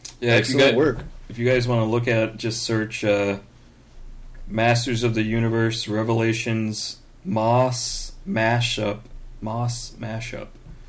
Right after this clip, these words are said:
Speaker 1: Justin Rash Animation YouTube channel.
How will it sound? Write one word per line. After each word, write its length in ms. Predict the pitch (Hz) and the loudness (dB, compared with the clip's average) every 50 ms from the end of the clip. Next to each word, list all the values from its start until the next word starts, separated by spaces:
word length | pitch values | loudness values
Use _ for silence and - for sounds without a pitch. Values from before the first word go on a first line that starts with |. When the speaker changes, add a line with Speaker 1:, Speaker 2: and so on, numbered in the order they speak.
| - - - - - - - - - - - - | -20 -20 -20 -20 -20 -20 -20 -20 -20 -20 -20 -12
Speaker 1:
Justin 420 | - - 120 110 - - - 110 107 | -8 -4 -4 -4 -4 -6 -6 -4 -2
Rash 400 | 107 107 107 107 107 107 - 110 | 0 0 0 0 -2 -4 -6 -6
Animation 640 | 107 104 101 101 104 104 101 101 - 113 104 101 | -6 -6 -6 -6 -6 -6 -6 -6 -6 -8 -8 -8
YouTube 320 | 101 101 98 - 113 - | -8 -8 -8 -8 -8 -8
channel. 360 | - 107 104 104 104 104 104 | -6 -4 -4 -4 -4 -6 -6